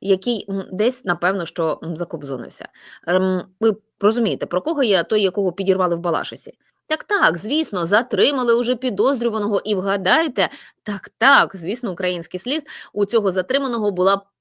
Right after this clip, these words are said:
м, е, видна жительство в Україні, видно проживання.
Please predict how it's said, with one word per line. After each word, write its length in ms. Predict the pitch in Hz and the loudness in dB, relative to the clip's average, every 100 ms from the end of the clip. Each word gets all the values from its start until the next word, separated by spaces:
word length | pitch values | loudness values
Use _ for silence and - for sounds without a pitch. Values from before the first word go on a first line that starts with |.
| - | -14
м, 60 | 208 | -8
е, 920 | 208 202 190 180 175 175 170 170 165 | -6 -6 -6 -6 -4 -2 -2 -2 -2
видна 420 | 196 226 190 190 | 0 0 0 -2
жительство 580 | 175 196 190 170 - 165 | 0 -2 -2 -6 -4 -4
в 60 | 156 | -4
Україні, 520 | 151 156 131 104 - _ _ _ - | -4 -4 -4 -8 -16 _ _ _ -10
видно 260 | 175 165 | -8 -8
проживання. 460 | 165 165 160 135 | -8 -4 -4 -6